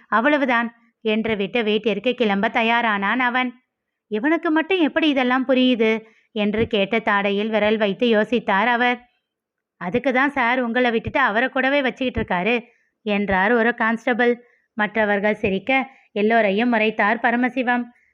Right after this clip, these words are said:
அதற்குள் பார்த்திபன், பரமசிவம் இருவரையும் இன்பரசன் அழைக்க,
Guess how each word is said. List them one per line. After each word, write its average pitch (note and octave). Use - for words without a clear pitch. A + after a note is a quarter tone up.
அதற்குள் G#3+
பார்த்திபன், G#3
பரமசிவம் G#3
இருவரையும் G#3
இன்பரசன் A#3
அழைக்க, F#3+